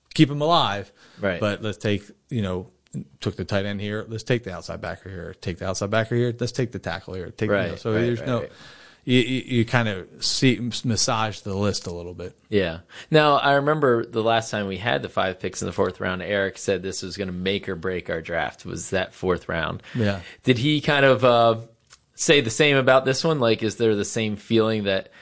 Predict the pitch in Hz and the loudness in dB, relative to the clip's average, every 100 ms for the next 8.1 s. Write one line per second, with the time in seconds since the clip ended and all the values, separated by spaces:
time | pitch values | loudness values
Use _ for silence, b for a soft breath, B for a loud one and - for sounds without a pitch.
0 | B B 110 101 90 98 107 107 110 117 | B B 2 4 0 -4 -4 0 2 2
1 | 113 - 117 110 104 - - 95 95 85 | 2 0 0 2 2 -4 -6 -4 -4 -8
2 | - 101 113 95 - 110 170 - 123 104 | -2 0 2 0 -2 -4 0 2 0 -4
3 | 101 98 120 113 104 98 90 101 92 90 | -4 0 0 0 -6 -6 -4 -4 -4 -6
4 | B B B B B 95 - - 139 143 | B B B B B -6 -4 2 6 6
5 | 120 104 85 95 - 110 98 92 82 107 | 6 2 -2 -6 -2 -2 -2 -4 2 2
6 | 101 98 92 90 92 98 92 85 95 98 | 2 -2 -4 -8 -4 -2 -2 -2 0 0
7 | 80 76 135 110 92 92 - - 98 85 | -2 -4 2 2 2 -4 -10 -6 -2 -2
8 | - | -6